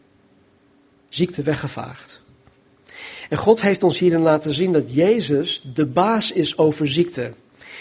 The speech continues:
En dat zijn redding de mens uiteindelijk in de heerlijkheid zal verlossen van alle vormen van ziekte.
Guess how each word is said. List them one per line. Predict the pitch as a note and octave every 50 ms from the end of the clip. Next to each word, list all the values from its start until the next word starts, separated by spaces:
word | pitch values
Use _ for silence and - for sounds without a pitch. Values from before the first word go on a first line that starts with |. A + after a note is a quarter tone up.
| - - - - -
En | D3+ D3+
dat | E3 E3 D#3+
zijn | - E3+ D3+ D3+ D3+
redding | C#3+ E3 G3+ A3 G3+ F#3+ E3+ E3 D#3+
de | D#3
mens | D3+ E3 F3 E3+ D3 -
uiteindelijk | F3 F#3+ G3 - - F3+ G3 A3 G#3+ F3+ E3 D3+ -
in | E3+ D3 D3
de | C#3
heerlijkheid | C3 B2 C3+ E3 G3+ A3 A3 G#3 - C3+ C3 C#3 C#3 C3+ C#3+ C#3 - - - - - _
zal | - - D#3 D3 D3
verlossen | - D3+ C#3+ D3 D#3+ E3+ D#3+ D3+ D#3
van | - E3+ D#3+ - -
alle | - A#3 A3+ A3 G#3 E3+
vormen | C3+ - D3+ D3+ D3 C3+ C3 C3
van | - C#3 B2+ A2
ziekte. | A#2+ A#2+ - - A#2+ A#2+